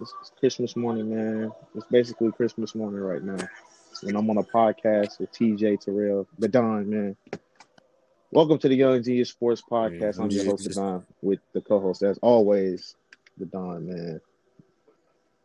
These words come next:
Speaker 2: What's up, big
Speaker 1: Yeah,
Speaker 2: bro, man?
Speaker 1: another
Speaker 2: How you doing, man? It's been a minute.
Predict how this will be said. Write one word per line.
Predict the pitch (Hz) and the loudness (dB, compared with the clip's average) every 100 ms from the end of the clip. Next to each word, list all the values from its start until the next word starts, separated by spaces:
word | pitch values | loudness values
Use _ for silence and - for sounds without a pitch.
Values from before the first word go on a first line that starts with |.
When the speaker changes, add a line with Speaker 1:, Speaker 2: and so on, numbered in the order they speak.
| _ _ _ _ _ _ _ _ - | _ _ _ _ _ _ _ _ -2
Speaker 2:
What's | - 98 104 | 2 4 4
up, | 92 | 2
big | 87 | 0
Speaker 1:
Yeah, | 80 | -4
Speaker 2:
bro, | 85 87 | -6 -4
man? | 87 | -4
Speaker 1:
another | 104 95 | -2 -2
Speaker 2:
How | |
you | 95 | -2
doing, | 92 92 87 | -2 -4 -6
man? | 82 82 - _ | -10 -10 -12 _
It's | _ | _
been | 95 98 | 4 6
a | |
minute. | 101 113 98 | 8 6 4